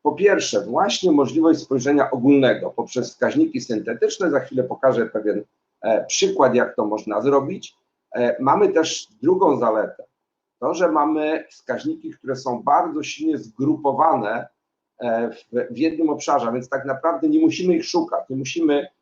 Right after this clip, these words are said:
wchodzić do innych portali, nie musimy zdobywać, e, skądś danych, tylko tak naprawdę możemy przeskakiwać między tymi danymi, e, i to nam bardzo ułatwia analizę.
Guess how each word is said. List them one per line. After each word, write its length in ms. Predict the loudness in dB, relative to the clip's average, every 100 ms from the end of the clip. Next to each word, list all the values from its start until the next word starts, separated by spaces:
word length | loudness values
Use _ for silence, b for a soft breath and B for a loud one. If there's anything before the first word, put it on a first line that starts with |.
| _
wchodzić 320 | 0 2 2 2
do 80 |
innych 260 | 2 2 -2
portali, 460 | -6 0 4 4 4
nie 100 | 0
musimy 580 | -2 -4 -2 0 -2 -6 _ _
zdobywać, 640 | -4 0 2 2 0 -4
e, 380 | 0 2 2 -2 -8 _ _ -16
skądś 440 | -4 2 2 2
danych, 360 | 0 2 0 -4
tylko 440 | -2 2 2 -2 _ -10
tak 160 | -4
naprawdę 400 | -2 -2 0 0
możemy 540 | 0 0 2 2 2 -2 _ _ _ -8
przeskakiwać 720 | -6 -4 -4 -6 -4 -4 0
między 320 | 0 0 -2
tymi 280 | -6 -4 0
danymi, 640 | 2 4 4 2 2 2 0 _ -2
e, 280 | 0 0 2
i 40 |
to 100 | 4
nam 160 | 4 4
bardzo 280 | 0 2
ułatwia 280 | 2 2 0
analizę. 460 | -4 -2 -4 -10